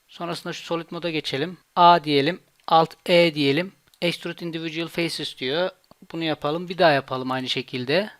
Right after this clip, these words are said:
Şöyle bunu oluşturduktan sonra A ile bütün yüzeyleri seçelim. Sağ tıklayalım. Triangulate Faces ile bütün yü-, yüzeyleri üçgene çevirelim. Sonrasında subdivision verebileceğiz. Bunu yapmasak subdivision vermiyor. Sonrasında mesh'in içinde Transform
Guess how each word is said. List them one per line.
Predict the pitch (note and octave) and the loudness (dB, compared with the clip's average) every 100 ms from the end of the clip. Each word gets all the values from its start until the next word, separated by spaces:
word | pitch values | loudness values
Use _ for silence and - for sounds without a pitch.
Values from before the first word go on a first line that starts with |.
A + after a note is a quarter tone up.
| _ | _
Şöyle | - - D#3 | -18 -10 -8
bunu | D3+ E3 | -6 -8
oluşturduktan | D#3+ - D#3+ D#3 - F3 | -10 -12 -14 -14 -10 -10
sonra | D#3+ D3 D#3 | -8 -6 -4
A | - E3 | 2 2
ile | D#3+ E3 E3+ | 2 0 -2
bütün | E3+ - E3+ _ | -6 -14 -16 _
yüzeyleri | D#3+ D3+ E3 D#3 | -10 -4 -2 -2
seçelim. | D3 D#3+ - D3 D3+ - | -4 -6 -2 -2 -4 -8
Sağ | - F3 E3+ | -4 2 2
tıklayalım. | - - D3 C#3 E3 G#3+ _ _ | 0 -6 -2 -2 -4 -8 _ _
Triangulate | - D3+ E3 E3 D#3+ E3 E3 E3+ | -18 -6 -6 -4 -4 -6 -4 -6
Faces | E3+ D#3+ - | -6 -8 -6
ile | E3 | -8
bütün | D3+ - E3+ | -8 -12 -12
yü-, | E3+ E3+ | -12 -14
yüzeyleri | D3 C#3+ D#3+ D3+ D3+ F3 _ - | -10 -2 0 2 0 -4 _ -18
üçgene | - - E3+ | -10 -4 -2
çevirelim. | E3 D3+ C3 C#3 F#3 | -2 -2 -2 -4 -6
Sonrasında | - D#3+ D#3+ D#3 E3 | -8 -6 -6 -4 -6
subdivision | - D#3+ D3+ D3+ D3+ D#3 | -4 -4 -6 -10 -6 -2
verebileceğiz. | D3+ D#3 D3+ C#3 C#3+ F3+ - - - | 0 -2 -4 -4 -4 -4 -16 -20 -14
Bunu | D#3 | -6
yapmasak | E3 F3+ E3 E3+ | -6 -4 -6 -6
subdivision | - D#3 D3 D3+ D3+ D#3+ | -4 -4 -4 -8 -6 -2
vermiyor. | E3 C#3+ C3 D#3+ G#3 _ _ | -2 0 -4 -6 -8 _ _
Sonrasında | - F3+ F3 - E3 | -6 -2 -2 -4 -6
mesh'in | E3+ E3+ E3+ F3+ | -4 -2 -2 -4
içinde | - D#3+ D#3 F#3 - - | -6 -6 0 0 0 -6
Transform | E3+ E3 - D#3+ F3 | 0 0 0 -2 -2